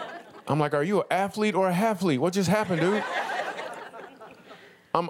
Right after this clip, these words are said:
I'm amazed at the fact, like, this dude is just, like, he's not doing anything at all. So I don't really watch a whole lot of baseball. I think, I think having, just in general, having a pinch runner, 'cause that's what they call 'em, would be pretty dope.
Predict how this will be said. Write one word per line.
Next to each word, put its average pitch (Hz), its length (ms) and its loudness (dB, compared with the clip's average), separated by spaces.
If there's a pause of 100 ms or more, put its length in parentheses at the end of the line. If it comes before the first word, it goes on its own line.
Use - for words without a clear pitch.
I'm 165 140 0
amazed 160 540 0
at 143 60 -2
the 143 80 0
fact, 139 260 0
like, 131 180 0
this 170 140 -2
dude 185 180 0
is 165 100 0
just, 160 280 -2
like, 143 160 0
he's 165 140 -2
not 156 200 0
doing 160 260 0
anything 151 380 0
at 139 80 2
all. 147 400 0
So 147 300 0
I 170 160 0
don't 143 160 -2
really 127 220 2
watch 107 440 0
a 98 40 -8
whole 104 220 2
lot 104 200 2
of 98 160 -6
baseball. 107 580 -2 (680)
I 135 80 2
think, 147 300 0
I 135 60 2
think 147 200 0
having, 120 600 0
just 147 240 -4
in 113 120 2
general, 104 560 0 (360)
having 131 240 0
a 101 60 0
pinch 131 340 -2
runner, 113 420 0
'cause 107 100 -8
that's 113 160 2
what 107 80 -2
they 104 80 2
call 110 300 0
'em, 87 120 -10
would 104 120 -6
be 101 100 -2
pretty 101 280 0
dope. 92 260 -2